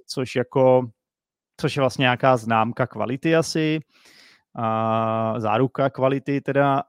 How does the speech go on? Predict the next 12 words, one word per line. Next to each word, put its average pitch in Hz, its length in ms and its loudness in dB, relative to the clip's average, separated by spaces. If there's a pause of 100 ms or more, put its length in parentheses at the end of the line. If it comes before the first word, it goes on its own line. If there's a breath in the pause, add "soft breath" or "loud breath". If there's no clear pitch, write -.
a, 120 400 2 (1200)
a 117 400 0
taky 135 240 -4
tam 143 160 2
hrajou 135 320 2 (540)
někteří 147 460 -2
stejní 143 380 -2
herci, 120 360 -4
co 151 140 0
hráli 131 280 4
v 117 100 -18
he-, 113 300 -10